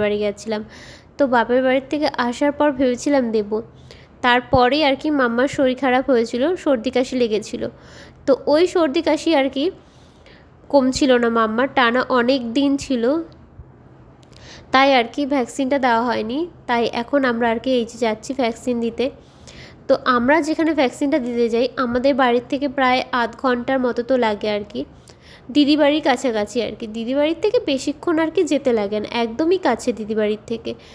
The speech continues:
তো আমরা এখান থেকে সোজা গেছিলাম আগে ভ্যাকসিন দিতে, তারপর ওইখান থেকে আমরা ভ্যাকসিনের ওইখান থেকে গেলাম দিদি বাড়িতে। আর তোমাদেরকে কি বলবো, মানে এই দিনটা এতটা গরম ছিল বাইরে,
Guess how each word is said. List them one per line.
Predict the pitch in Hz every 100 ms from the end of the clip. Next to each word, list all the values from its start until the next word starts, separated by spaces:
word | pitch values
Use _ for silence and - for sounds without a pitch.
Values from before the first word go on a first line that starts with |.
| - - - -
তো | 320 -
আমরা | 269 247 262 311
এখান | 294 294 269
থেকে | 254 320
সোজা | 330 285 294 285
গেছিলাম | 220 226 - 311 330
আগে | 226 226 320
ভ্যাকসিন | 320 254 - 254 226
দিতে, | 214 214 220 - - - - -
তারপর | 285 285 320 -
ওইখান | 349 349 370
থেকে | 320 330
আমরা | 311 262 277
ভ্যাকসিনের | 285 285 240 - 277 277
ওইখান | 247 247 233
থেকে | 247 262
গেলাম | 233 240 302 294
দিদি | 262 233
বাড়িতে। | 220 208 208 220 220 - - - - - -
আর | 262 269 262
তোমাদেরকে | 285 233 233 269 311 330
কি | - 277
বলবো, | 226 226 208 202
মানে | 208 214 -
এই | - 233 233
দিনটা | 226 226 220 277 - -
এতটা | 208 208 240 226 247 311 269
গরম | 240 247 285
ছিল | 294 302 269 262
বাইরে, | 233 214 220 226